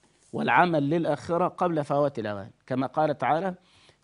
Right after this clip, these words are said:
"اقترب للناس حسابهم وهم في غفلة معرضون،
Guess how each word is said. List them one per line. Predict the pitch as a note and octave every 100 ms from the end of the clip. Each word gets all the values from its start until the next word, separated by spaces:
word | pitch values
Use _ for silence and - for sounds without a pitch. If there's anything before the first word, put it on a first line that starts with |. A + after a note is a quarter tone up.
| -
"اقترب | - F3+ E3+ D3
للناس | C3 C3 C3+ D3 D3
حسابهم | - C3+ - B2+ C3+ D#3+ D3+
وهم | D3+
في | - C#3
غفلة | B2+ B2 D3 D#3
معرضون، | B2+ B2 A2 A2+ - F2